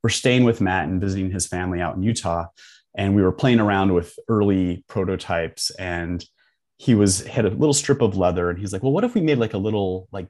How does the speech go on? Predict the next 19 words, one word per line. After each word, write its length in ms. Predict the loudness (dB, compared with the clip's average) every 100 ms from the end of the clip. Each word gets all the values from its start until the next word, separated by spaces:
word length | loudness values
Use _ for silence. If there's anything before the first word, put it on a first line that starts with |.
| _
Boy 120 | 0 2
Scout 280 | 2 0
style 460 | 0 -4 -2 0 -2
neckerchief 580 | -4 -6 -8 -6 -6 -4
slide 540 | -4 -2 -2 -2 -4 _ _ _ _
out 200 | -2 0
of 440 | 0 0 -2 -4 -16 _ 0
leather?" 420 | 2 2 -2 -8 -12
And, 320 | -6 -6 -6 _ _ _ _ _ _ _ _
and 160 | 2 4
we, 140 | 4
he, 200 | 2 -2
he 260 | -2 -2 -2
cut 240 | 2 0
one 120 | 2
out, 240 | 0 0 -2
and 120 | -2
we 80 | -2
started 440 | -2 -2 -2 -4